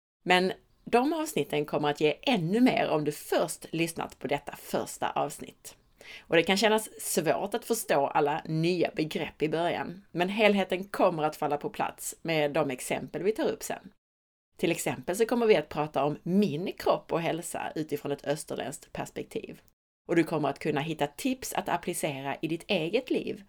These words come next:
och med din kost. Du behöver inte heller hänga med och förstå allt idag. Det viktigaste är att du blir bekant med en del av begreppen och får en inblick i det kinesiska tänket.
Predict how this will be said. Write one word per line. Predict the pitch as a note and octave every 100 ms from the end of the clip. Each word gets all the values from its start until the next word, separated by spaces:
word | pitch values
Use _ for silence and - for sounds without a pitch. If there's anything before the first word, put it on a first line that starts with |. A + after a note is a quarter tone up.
| -
och | F3
med | F#3+
din | D3
kost. | - - - - - - _ _ _ _ _ _ _ _
Du | F3+
behöver | F3+ G3 F3
inte | F#3+ G3
heller | A3 G3 D#3+ D#3+
hänga | - E3+ E3+ E3+
med | F#3 D3+ C3+
och | C#3+
förstå | E3+ - D3 B2+ C#3 -
allt | - F3 C3+ -
idag. | F3 D#3 - E3 - - -
Det | F3
viktigaste | D#3+ G#3 - F3 G3+ G#3
är | F#3 D#3
att | E3
du | D3
blir | C#3+ C#3+
bekant | C3 - - A#3 B3 B3 - - - -
med | - D#3
en | E3
del | D3+ C3+
av | C#3 -
begreppen | D3+ - F#3+ - _ - -
och | -
får | E3 D3
en | D#3
inblick | - F3+ A3 A3 - -
i | D3
det | D3
kinesiska | - E3+ - - -
tänket. | F3 - F4+ - - - - -